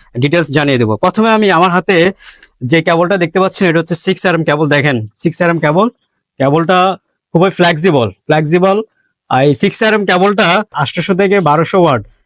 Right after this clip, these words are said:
সোলার, আহ, সেট আপ করতে পারবেন। আর এই কেবলের দাম হচ্ছে যে আপনার per কেজি,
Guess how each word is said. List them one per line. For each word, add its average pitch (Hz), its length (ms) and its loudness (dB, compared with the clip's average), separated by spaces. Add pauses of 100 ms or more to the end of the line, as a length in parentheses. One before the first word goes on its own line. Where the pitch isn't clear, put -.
সোলার, 160 380 2 (520)
আহ, 123 220 2
সেট 156 200 0
আপ 165 80 0
করতে - 240 -4
পারবেন। 120 340 -2 (540)
আর 139 180 0
এই 151 280 2
কেবলের 170 400 0
দাম 156 200 2
হচ্ছে 175 240 -2
যে 185 100 0
আপনার 190 340 0
per 160 300 0
কেজি, 165 400 -2